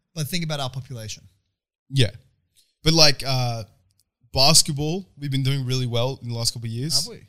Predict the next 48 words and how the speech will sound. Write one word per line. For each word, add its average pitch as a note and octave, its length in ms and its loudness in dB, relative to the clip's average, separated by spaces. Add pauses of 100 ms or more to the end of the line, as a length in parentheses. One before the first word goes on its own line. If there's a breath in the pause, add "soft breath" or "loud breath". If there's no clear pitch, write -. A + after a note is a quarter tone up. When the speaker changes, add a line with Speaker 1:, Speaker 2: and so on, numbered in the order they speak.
(120)
Speaker 2:
Yeah, B2+ 220 2
yeah. B2+ 240 -2 (200)
I B2+ 60 -4
think G#3 280 0
we G3 80 0
got E3 100 0
a C#3 40 -2
bronze. C#3 560 -2
Maybe C3+ 200 -4
we B2+ 80 0
didn't, A#2 320 -6
but A#2 180 -8 (1160)
if C#3 160 4
we E3 80 4
didn't D#3+ 240 0
get D3+ 100 2
a C3+ 60 -2
bronze, B2+ 300 -4
we A#2 80 -8
came A2+ 200 -4
fourth. B2+ 440 -12
But C#3+ 80 -2
I D#3 60 2
think, D#3 240 -4
I C3+ 100 4
think D3+ 160 -2
we C#3 80 -4
did C#3+ 120 -2
actually A#2 220 -2
get A2+ 80 -6
a - 20 -4
bronze, A2+ 400 -6
Speaker 1:
In A2+ 100 -6
Speaker 2:
uh, A2+ 60 0
Speaker 1:
the, G#2+ 60 -6
Speaker 2:
last G#2+ 240 -2
Speaker 1:
in - 0 -
the A#2+ 80 -6
Speaker 2:
year. G#2+ 80 -6
Speaker 1:
Olympics, C3+ 460 -6
do - 60 -4
Speaker 2:
Which - 380 6
Speaker 1:
you G3+ 80 -2
Speaker 2:
even G#3+ 140 -4
competing D3 400 0
with C3+ 120 -2
America A#2 460 -4
is - 340 -8